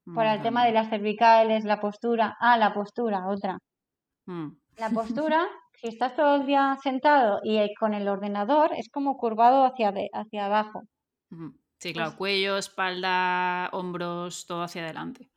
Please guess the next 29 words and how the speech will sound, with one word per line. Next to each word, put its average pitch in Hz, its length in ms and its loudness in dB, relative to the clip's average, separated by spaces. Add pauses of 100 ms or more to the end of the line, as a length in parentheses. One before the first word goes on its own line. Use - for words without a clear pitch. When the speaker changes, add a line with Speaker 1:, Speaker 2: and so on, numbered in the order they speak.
(120)
Speaker 1:
Parece 254 220 -2
que 294 80 -8
solo 285 160 2
Speaker 2:
Mm. - 20 -2
Speaker 1:
tiene 269 200 -2
que 269 80 2
ver 254 140 2
con 254 120 2
lo 240 100 4
físico, 214 560 -6 (380)
pero 226 200 -4
no, 220 300 -6
se 240 160 -4
ve 226 120 0
que 262 100 -4
generamos 247 520 2
más 233 260 0
cortisol. 202 640 -2
La 208 140 2
postura 220 380 0
encorvada 294 680 6 (640)
le 240 80 -10
está 233 160 -4
diciendo 277 360 0
a 240 40 2
nuestra 220 340 0
mente 302 440 2 (420)
que 254 80 -6
estamos 277 720 0